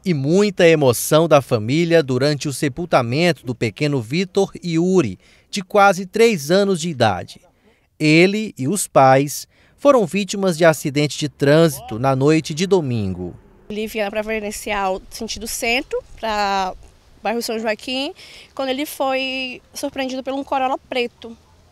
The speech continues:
Speaker 2: É, segundo a informação, o Corolla tava tendo um racha e o outro veículo que tava disputando parou e ele não parou, ele seguiu direto. Foi no momento que ele surpreendeu o meu primo na moto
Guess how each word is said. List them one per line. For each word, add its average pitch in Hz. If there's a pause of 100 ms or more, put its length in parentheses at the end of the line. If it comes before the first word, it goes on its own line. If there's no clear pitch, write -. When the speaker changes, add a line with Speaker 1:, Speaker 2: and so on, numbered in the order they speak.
(360)
Speaker 2:
É, 202
segundo 220
a 220
informação, 240
o 226
Corolla 208
tava 202
tendo 208
um 233
racha 247 (680)
e 247
o 269
outro 311
veículo 262
que -
tava 220
disputando 240
parou 285
e 302
ele 294
não 285
parou, 339
ele 262
seguiu 240
direto. 247
Foi 254
no 269
momento 285
que -
ele 285
surpreendeu 285
o 247
meu 240
primo 226
na 226
moto 240